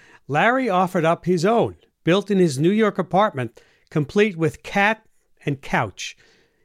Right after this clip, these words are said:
He is one of the last of his era, and his passing will be felt by all of us fortunate enough to have known him. Larry Josephson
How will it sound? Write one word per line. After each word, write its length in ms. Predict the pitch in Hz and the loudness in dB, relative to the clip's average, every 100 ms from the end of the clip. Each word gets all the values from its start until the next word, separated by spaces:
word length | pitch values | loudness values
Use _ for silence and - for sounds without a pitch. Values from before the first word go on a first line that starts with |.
| _ | _
He 140 | 208 | 0
is 100 | 165 | 2
one 160 | 208 214 | 2 0
of 120 | 175 | 0
the 100 | 180 | 0
last 400 | 170 202 190 - | 2 2 0 -2
of 100 | 170 | -2
his 160 | 175 | 0
era, 380 | 160 190 143 95 - _ _ - | 2 2 0 -4 -12 _ _ -4
and 180 | 143 123 | -2 0
his 180 | 135 | -2
passing 500 | - 202 180 - 190 | -2 -2 -2 0 0
will 140 | 175 160 | 2 0
be 140 | 143 | -2
felt 360 | 127 165 139 - _ _ | -2 -2 -2 -8 _ _
by 160 | - 139 | -4 -4
all 320 | - 180 208 | 0 2 2
of 140 | 151 | 0
us 260 | 113 104 - | 0 -4 -6
fortunate 560 | - 185 185 185 175 160 | -2 -2 0 0 0 0
enough 380 | 139 131 123 _ _ _ - | 0 0 -4 _ _ _ -4
to 120 | 156 | 0
have 180 | 151 123 | 0 0
known 240 | 127 127 | 0 -2
him. 200 | 107 85 _ _ _ _ _ | -4 -8 _ _ _ _ _
Larry 240 | 120 123 120 | -4 -2 -2
Josephson 800 | 151 151 165 - 185 165 151 | -2 -2 -2 -2 0 0 -2